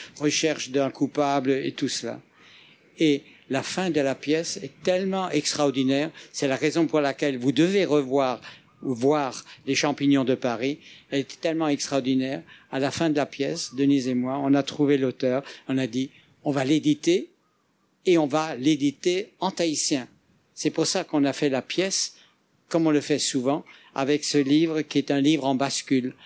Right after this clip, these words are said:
Un côté entièrement en français, un côté entièrement en tahitien.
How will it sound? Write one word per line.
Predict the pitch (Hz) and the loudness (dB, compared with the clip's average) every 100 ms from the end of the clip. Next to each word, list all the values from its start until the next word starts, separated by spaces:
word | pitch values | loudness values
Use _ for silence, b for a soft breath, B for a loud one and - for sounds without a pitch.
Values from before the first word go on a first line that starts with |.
| B B | B B
Un | - 156 | -2 0
côté | 165 156 - 151 139 - | 2 0 2 0 0 -2
entièrement | 147 151 - 143 151 139 | -4 -2 -2 2 2 2
en | |
français, | 127 - 131 - 139 151 B B B | 0 -2 0 0 0 -4 B B B
un | 147 | -2
côté | - 139 - 143 139 - - | 0 -2 0 0 2 0 -4
entièrement | 131 - 135 127 131 123 | -4 0 0 2 0 -4
en | |
tahitien. | 113 117 113 - - 113 | -6 -6 -6 -6 -8 -10